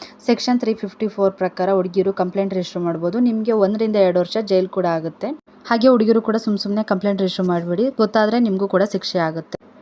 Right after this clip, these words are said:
ಕ್ರಿಕೆಟಲ್ಲಿ ಚಂಡೀಗಢ ವಿರುದ್ಧ ಕರ್ನಾಟಕ ಟೈ ಆಗಿದ್ರು ಕೂಡ ಫೆ-, ಸೆಮಿಫೈನಲ್‌ಗೆ ಸೆಲೆಕ್ಟ್ ಕೂಡ ಆಗಿದೆ. ಹಾಗೆ ಕೆ ಇ ಎ ನೀರು ಸರಬರಾಜು ಮಂಡಳಿ ಕು-, ಇಂದ ಕೂಡ, ಆ, ಜಾಬ್ ಆಪರ್ಚುನಿಟಿ ಕೂಡ ಇದೆ. ಆ, ಸಿವಿಲ್ ಇಂಜಿನಿಯರ್ಸಂಗೆ ಬಿ ಕಾಮ್ ಮಾಡಿರೋರು ಬೇಕಾಗಿದೆ.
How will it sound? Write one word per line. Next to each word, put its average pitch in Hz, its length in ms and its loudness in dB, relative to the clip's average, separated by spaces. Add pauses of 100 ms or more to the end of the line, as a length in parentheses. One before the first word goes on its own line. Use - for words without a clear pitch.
(120)
ಕ್ರಿಕೆಟಲ್ಲಿ 247 500 4
ಚಂಡೀಗಢ 226 500 4
ವಿರುದ್ಧ 202 240 2
ಕರ್ನಾಟಕ 196 600 0
ಟೈ 196 260 4
ಆಗಿದ್ರು 185 320 2
ಕೂಡ 185 180 0 (200)
ಫೆ-, 196 120 4
ಸೆಮಿಫೈನಲ್‌ಗೆ 202 680 0
ಸೆಲೆಕ್ಟ್ 185 300 0
ಕೂಡ 190 160 2
ಆಗಿದೆ. 165 400 -2 (320)
ಹಾಗೆ 226 260 2
ಕೆ 240 220 4
ಇ 226 300 2
ಎ 220 120 2
ನೀರು 214 240 2
ಸರಬರಾಜು 196 560 0
ಮಂಡಳಿ 185 300 0
ಕು-, 180 180 -8
ಇಂದ 185 160 0
ಕೂಡ, 185 260 -2 (600)
ಆ, 208 160 4
ಜಾಬ್ 208 260 2
ಆಪರ್ಚುನಿಟಿ 196 580 0
ಕೂಡ 185 180 -4
ಇದೆ. 185 580 -2
ಆ, 196 200 0
ಸಿವಿಲ್ 220 340 2
ಇಂಜಿನಿಯರ್ಸಂಗೆ 202 1000 -2
ಬಿ 208 220 -2
ಕಾಮ್ 208 240 0
ಮಾಡಿರೋರು 185 440 0
ಬೇಕಾಗಿದೆ. 190 680 -2